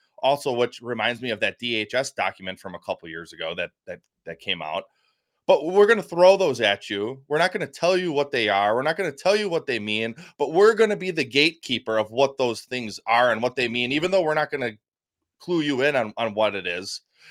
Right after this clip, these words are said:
And then if you propagate mis, dis, or malinformation on your Twitter or your Instagram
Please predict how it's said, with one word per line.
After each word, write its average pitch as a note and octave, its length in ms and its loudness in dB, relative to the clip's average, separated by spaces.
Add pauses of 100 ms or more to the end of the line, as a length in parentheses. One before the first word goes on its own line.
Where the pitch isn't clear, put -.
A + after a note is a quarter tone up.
And E3+ 160 4
then F#3+ 160 8
if E3 200 4
you C#3+ 480 2 (200)
propagate A#2+ 580 2
mis, B2+ 240 -4
dis, A#2+ 280 -2
or A2+ 60 -6
malinformation G#2+ 920 -4
on G2 120 -6
your F2+ 100 -8
Twitter G2 480 -4 (540)
or G#2+ 100 -2
your G2+ 160 -2
Instagram F#2+ 640 -4